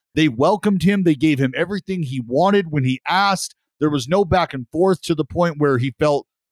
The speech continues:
like he was being disrespected. And I don't know that any of that can be said for how things transpired in Boston.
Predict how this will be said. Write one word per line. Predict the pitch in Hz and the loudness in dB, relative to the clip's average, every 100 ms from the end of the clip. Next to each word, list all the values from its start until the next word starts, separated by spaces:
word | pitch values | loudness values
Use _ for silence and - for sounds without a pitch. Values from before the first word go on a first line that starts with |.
| - | -4
like | 131 | -4
he | - 156 | 0 0
was | 127 | 0
being | 101 135 120 107 - _ _ _ _ 104 156 | 0 -2 0 -6 -10 _ _ _ _ -2 -2
disrespected. | 139 110 - - 185 202 - 202 196 - _ _ _ | 0 -6 -8 -4 -2 -2 -2 -4 -4 -8 _ _ _
And | 151 139 135 131 135 | 0 0 0 -2 -2
I | |
don't | 139 180 170 | 0 0 2
know | 160 | 0
that | 151 - | 0 -2
any | 202 202 | 0 2
of | 147 | 2
that | 165 214 170 - | 2 0 -2 -4
can | 151 135 | -2 0
be | 135 | 0
said | - 139 131 139 - | 0 2 2 0 0
for | 135 131 131 | 2 2 2
how | 139 | 0
things | 127 139 131 | -2 -4 -6
transpired | - 143 131 - 139 143 151 | -6 -6 -6 -4 -2 -2 -4
in | 160 165 | -4 -2
Boston. | 160 220 208 - | 0 0 -2 -14